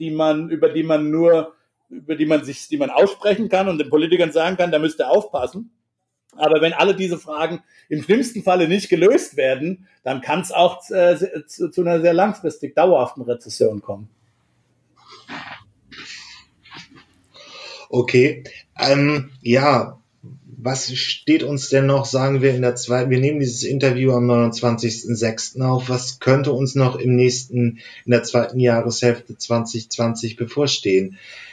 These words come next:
Speaker 2: Wir haben einen Rückschlag bei Innovation, das ist ein bisschen vielleicht, äh, sehr, äh, auch ambivalent, denn einerseits hat die Digitalisierung sehr überzeugend performt.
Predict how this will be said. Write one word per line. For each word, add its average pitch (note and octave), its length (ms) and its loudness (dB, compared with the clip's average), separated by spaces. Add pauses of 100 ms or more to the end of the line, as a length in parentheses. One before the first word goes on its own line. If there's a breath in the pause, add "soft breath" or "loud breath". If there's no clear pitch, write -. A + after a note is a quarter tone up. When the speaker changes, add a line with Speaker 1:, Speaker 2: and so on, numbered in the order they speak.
(440 loud breath)
Speaker 2:
Wir A#2 260 2
haben C3 120 6
einen B2+ 80 6
Rückschlag C3 580 2
bei A#2 160 4
Innovation, A#2 1080 2
das C3 220 -6
ist A#2 220 -10
ein A#2 120 -2
bisschen A#2 440 0
vielleicht, A2 720 0
äh, G#2 760 0
sehr, G#2 720 2
äh, A2 320 -12
auch - 260 -10
ambivalent, A2+ 880 2 (380 loud breath)
denn A#2+ 320 4
einerseits A#2 800 0 (140)
hat A2+ 240 -4
die A2+ 60 -8
Digitalisierung A2 1080 0
sehr A2 220 2
überzeugend G2+ 640 -4
performt. A2 640 0